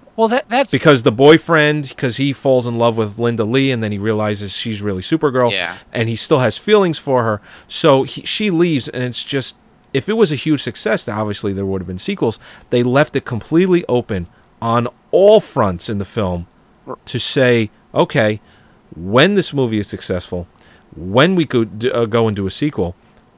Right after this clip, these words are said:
Speaker 2: we have all these open ends that,
Speaker 1: Do, do you think,
Speaker 2: you know,
Speaker 1: do you,
Speaker 2: will work for us."
Speaker 1: do you think they'll do a sequel?
Speaker 2: I don't know, maybe.
Speaker 1: <laughs> Here's,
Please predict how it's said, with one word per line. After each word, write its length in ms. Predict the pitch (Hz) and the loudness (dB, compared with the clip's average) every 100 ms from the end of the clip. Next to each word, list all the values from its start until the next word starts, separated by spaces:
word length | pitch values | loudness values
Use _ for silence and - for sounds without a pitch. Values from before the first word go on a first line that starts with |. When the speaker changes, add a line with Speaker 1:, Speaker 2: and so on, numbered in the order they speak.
| - | -4
Speaker 2:
we 140 | 123 | 0
have 180 | 123 117 | 2 4
all 120 | 120 120 | 4 2
these 180 | 113 | 0
open 300 | 123 120 117 | -2 -2 -2
ends 260 | 107 113 98 | -2 -2 -2
that, 220 | 101 95 | -4 -6
Speaker 1:
Do, 120 | 139 - - _ | -8 -14 -18 _
do 100 | 139 | -8
you 80 | 139 | -6
think, 240 | 147 135 | -6 -6
Speaker 2:
you 80 | 123 | -4
know, 80 | 101 | -4
Speaker 1:
do 80 | 131 | -2
you, 60 | 117 | 0
Speaker 2:
will 160 | 113 | 2
work 220 | 107 104 | 2 0
for 160 | - 85 | -2 -6
us." 40 | |
Speaker 1:
do 60 | - | -4
you 60 | 123 | -4
think 180 | 123 | -4
they'll 100 | 123 | -4
do 120 | 120 123 | -4 -2
a 40 | |
sequel? 400 | - 127 - 147 _ _ _ _ _ _ _ _ _ _ _ _ _ _ _ | 0 -2 -4 -8 _ _ _ _ _ _ _ _ _ _ _ _ _ _ _
Speaker 2:
I 100 | 175 | -8
don't 100 | 226 | -6
know, 140 | 320 320 | -6 -6
maybe. 260 | 202 269 226 | -6 -6 0
Speaker 1:
<laughs> 1900 | - - - - - - - - - - - - - - 156 - 196 - - | 2 4 2 0 -4 -6 -4 -4 -4 -8 -14 -20 -8 -6 -2 0 0 -4 0
Here's, 260 | 294 254 | 2 2